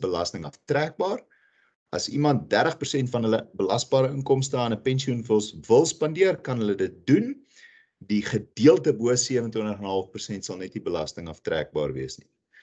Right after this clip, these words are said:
So daar is geen twyfel daaroor dat daai by ver die grootste voordeel is van 'n pensioenfonds of 'n uitredingsannuïteit en dit is die feit dat jy die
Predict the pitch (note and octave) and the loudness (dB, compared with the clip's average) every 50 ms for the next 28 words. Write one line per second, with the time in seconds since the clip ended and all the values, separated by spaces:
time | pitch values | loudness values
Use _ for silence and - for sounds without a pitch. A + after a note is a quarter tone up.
0 | - - _ _ _ _ - A#2+ C3+ C#3 D3 C#3 - - G3+ G3 F3+ C#3+ D#3+ E3 | -20 -20 _ _ _ _ 2 4 4 4 4 2 2 2 2 2 2 2 6 6
1 | D#3 D3 C3+ C#3+ C3 A#2 A2+ A2 A2+ A2+ G#2 G#2 G#2+ G2 F#2+ - G2 G2+ A2+ A#2+ | 6 6 6 4 0 0 2 4 4 4 4 4 2 0 0 2 0 0 0 0
2 | A2+ G#2 G#2+ G#2+ G#2+ - - - G#3 A3 A3 G#3+ G3+ F3 D3+ C3 A#2 G#2+ - - | 0 2 0 0 0 -2 -2 0 2 2 4 4 4 4 2 0 -2 -8 -6 2
3 | C#3+ C#3+ B2+ A#2+ - - - F#2+ - - - - G3+ G3+ G3+ F#3 D#3+ B2+ B2 A2+ | 4 4 4 4 2 -2 -2 -2 -4 -6 -8 0 4 6 6 6 6 2 2 2
4 | A2 G#2 F#2 G2+ - - - A2 G2+ G2 - - - C#3 C3+ C3 C3+ - B2 A#2 | 2 0 -2 -4 -4 -4 -6 -6 -8 -8 -6 -2 -2 0 0 0 0 -2 -4 -4
5 | A#2 A2 - A2 G2+ - - - - - - B2+ C3+ - D#3+ D#3 E3 D3+ - E3+ | -6 -4 -4 -4 -4 -4 -6 -4 -4 -2 -2 -2 -2 0 0 0 0 0 0 0
6 | D#3 D3 C#3+ G3 G3 A#3+ - - - - - - - _ _ _ - F2+ F#2+ G2+ | -2 0 2 4 4 4 2 0 -14 -20 -20 -20 -20 _ _ _ -10 0 2 2
7 | G2+ G2+ A#2 G#2+ G2+ A2 G#2 G2+ - - B2+ B2 A2+ G2 G#2 G#2 G2+ - G#2 G2 | 2 2 0 -2 0 0 -2 0 2 4 4 4 4 2 0 -2 -2 0 0 2
8 | G2 G2 G2+ G2+ G2+ | 2 2 0 -4 -10